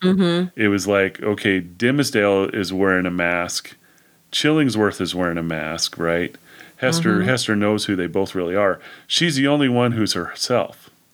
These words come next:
Speaker 1: Right.
Speaker 2: Right? She can walk out into the community and be who she is. And the other two can't or don't, right? They, they choose not to,
Speaker 1: Yeah.
Speaker 2: actually. And because of that, they're just,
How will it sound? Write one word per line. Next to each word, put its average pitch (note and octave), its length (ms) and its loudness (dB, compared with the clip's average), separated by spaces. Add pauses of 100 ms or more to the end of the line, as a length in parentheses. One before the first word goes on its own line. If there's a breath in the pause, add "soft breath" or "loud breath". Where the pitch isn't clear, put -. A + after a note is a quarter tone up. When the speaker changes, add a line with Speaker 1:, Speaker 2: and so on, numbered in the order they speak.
(720)
Speaker 1:
Right. B2+ 180 -2
Speaker 2:
Right? G2+ 300 0
She C#3+ 220 0
can A#2 280 0
walk A#2 500 0 (520)
out A2 280 2
into A2 220 0
the G2+ 100 -2
community F#2+ 800 -2 (680 soft breath)
and G2+ 540 -2
be A#2 220 0
who A#2 160 0
she F#2+ 280 -2
is. - 460 -2 (880 soft breath)
And G2+ 460 0
the G#2+ 140 0
other B2 200 0
two G#2+ 240 -2
can't - 580 -4
or G2 160 -2
don't, F#2+ 480 -4
right? F2+ 300 -2
They, F#2+ 140 -2
they F#2 180 -2
choose G#2+ 320 -2
not F#2 240 -2
to, A#1+ 120 -8
Speaker 1:
Yeah. - 100 -4
Speaker 2:
actually. F3 380 0 (540 loud breath)
And A2 320 0
because C#3 340 0
of A#2 80 0
that, A2 420 0
they're G#2+ 380 2
just, A#2 640 -4